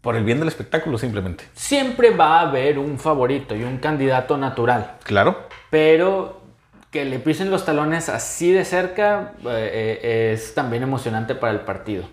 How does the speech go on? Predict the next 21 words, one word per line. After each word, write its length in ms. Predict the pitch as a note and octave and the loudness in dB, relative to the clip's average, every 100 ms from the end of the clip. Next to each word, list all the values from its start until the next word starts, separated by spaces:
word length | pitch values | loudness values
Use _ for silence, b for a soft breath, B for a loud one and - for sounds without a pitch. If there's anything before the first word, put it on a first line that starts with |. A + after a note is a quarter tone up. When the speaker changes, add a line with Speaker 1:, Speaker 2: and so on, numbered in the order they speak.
| - | -6
Speaker 1:
Claro. 340 | G#2 E2 E2+ - B B - | 0 2 0 -4 B B -2
Speaker 2:
Y 120 | F#3+ | 4
lo 160 | A3 A3+ | 6 6
digo 360 | A#3+ A#3+ B3 | 6 2 0
para 240 | A3 F#3+ - | 0 -2 -2
poderte 420 | E3+ F#3 F#3+ G#3 | 0 0 0 -2
lanzar 400 | G3 E3 F3 F3+ | -2 -2 -4 -4
con 200 | F#3 E3+ | -4 -4
quién 240 | F#3+ F#3+ | -2 -2
me 60 | F3+ | -2
voy 180 | E3+ E3+ | -2 -2
a 100 | D#3+ | -2
quedar. 420 | D3 C#3 B2+ - - - _ _ _ - | 0 -2 -2 -10 -20 -20 _ _ _ -6
Speaker 1:
¿Con 160 | C3 A#2 | -4 0
quién? 320 | C#3+ F#2+ - - | 2 0 -4 -14
Speaker 2:
Voy 320 | A#2+ B2 F3 F#3 | -8 2 4 4
con 160 | F#3 | -2
los 120 | E3+ D3 | -4 -2
Bills 180 | D3+ | -2
de 80 | D3+ | 0
Buffalo. 420 | D3+ C#3+ A#2+ G2+ | 0 -2 -4 -8